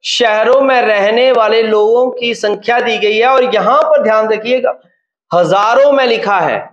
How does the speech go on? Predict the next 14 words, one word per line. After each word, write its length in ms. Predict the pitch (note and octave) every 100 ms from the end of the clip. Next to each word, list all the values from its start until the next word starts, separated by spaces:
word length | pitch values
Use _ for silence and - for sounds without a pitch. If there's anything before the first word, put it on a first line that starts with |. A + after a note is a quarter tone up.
| _ _ _ - - _ -
क्या 100 | G#3
लिखा 280 | A3+ A#3+
है, 200 | A#3 C4+ E4+ - - - _
संख्या 400 | - A3 A3 B3+
किसमें 320 | B3 B3+ C4
दी 100 | A#3+ C4
है, 360 | D4 G#4 D#4+
हजारों 540 | F#3+ F3+ F#3+ G#3 C4 C#4+
में 140 | C4
दी 220 | A3+ A3+
है, 180 | G#3 A#3 F4 - - -
जिसमें 420 | G3+ A#3 B3+ C4+ G3 -
पुरुष, 520 | - F#3 F#3 B3 C#4 - - _ _ _ _ _ _ _ _ _ -
महिलाएं 880 | B2 B2+ C#3 C#3 C#3 D3 D#3 G3